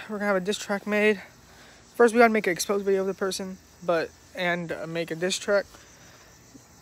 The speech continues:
But first things first, I'm not, we're gonna have a qualify, you're gonna have to qualify. Pretty much, I will take a few people from my descri-,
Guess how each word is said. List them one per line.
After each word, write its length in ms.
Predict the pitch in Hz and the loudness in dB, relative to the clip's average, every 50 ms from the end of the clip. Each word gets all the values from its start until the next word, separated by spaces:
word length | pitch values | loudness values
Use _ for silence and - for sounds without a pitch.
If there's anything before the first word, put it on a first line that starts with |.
| - - - - - - 208 185 | -20 -20 -20 -20 -16 -14 -12 2
But 300 | - 240 233 233 233 214 - | 4 6 6 6 4 2 -2
first 880 | - - - - - - - - - - - - - 208 226 220 - | -8 -18 -20 -20 -20 -20 -20 -20 -20 -18 -12 -6 -2 -2 -2 -2 0
things 220 | - 233 220 208 | -2 -2 -2 -2
first, 320 | - - 220 214 202 - - | -4 -2 -2 -2 -2 -4 -6
I'm 160 | - 196 196 | -6 -4 -4
not, 260 | 190 175 165 170 175 170 - - - - - - | -4 -4 -6 -8 -10 -12 -14 -16 -16 -16 -14 -8
we're 160 | 214 196 190 | -6 -2 -2
gonna 160 | 202 202 196 | 0 0 0
have 220 | 202 196 190 180 | 0 -2 -2 -2
a 280 | 147 160 175 175 170 170 - - - - - - - - - - - - - - - - - - - | -4 -6 -6 -6 -6 -8 -12 -18 -20 -20 -20 -20 -20 -20 -20 -20 -20 -20 -20 -20 -20 -20 -20 -20 -14
qualify, 640 | - - 202 202 196 196 190 - - 196 175 175 - | -2 2 2 4 4 2 0 -2 -2 -2 -2 -2 -2
you're 180 | 196 202 196 | -2 -4 -2
gonna 100 | 202 208 | -2 -2
have 120 | 196 190 196 | -4 -4 -6
to 100 | 196 185 | -8 -4
qualify. 380 | - 196 180 175 - 196 190 | -2 -2 -2 -2 -4 -6 -6
Pretty 240 | 185 - - 214 214 | -6 -6 -8 -8 -4
much, 220 | 208 208 202 - | -4 -4 -4 -2
I 80 | 185 190 | -2 -2
will 180 | 196 196 190 180 | 0 0 -2 -4
take 400 | - - 202 190 180 - - - | -4 -4 -4 -4 -4 -4 -10 -12
a 80 | 190 | -12
few 220 | - - 214 214 - | -8 -6 -6 -6 -6
people 340 | - - 196 185 - 202 | -6 -10 -10 -4 -4 -4
from 480 | 190 - - - 208 202 196 196 196 - - - - | -4 -4 -4 -2 0 0 0 0 -6 -10 -14 -16 -14
my 320 | 190 180 180 185 180 180 | -12 -4 0 0 0 0
descri-, 440 | 170 170 165 - - - - - | 0 -4 -6 -6 -6 -8 -10 -12